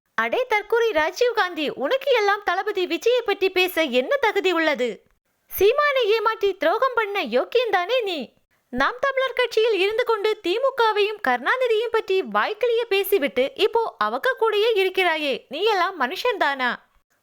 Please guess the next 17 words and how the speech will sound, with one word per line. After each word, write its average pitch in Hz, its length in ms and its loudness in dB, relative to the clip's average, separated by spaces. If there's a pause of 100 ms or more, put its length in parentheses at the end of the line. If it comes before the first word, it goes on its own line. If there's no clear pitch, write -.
உன் 466 240 2
தகுதியை 403 540 -2
மக்கள் 415 400 0
கூடிய 494 400 2
விரைவில் 427 320 2
உனக்கு 392 400 0
புரிய 370 360 2
வைப்பார்கள். 330 580 -2 (640)
தேர்தலில் 508 560 2
உங்கள் 349 340 0
ஐயாவிடம் 440 520 -4
தனியா 427 380 -2
நிற்க 453 260 -2
சொல்லி 370 300 0
பாருங்கள், 285 600 -4
உங்களால் 381 400 -2
முடியுமா? 320 720 -4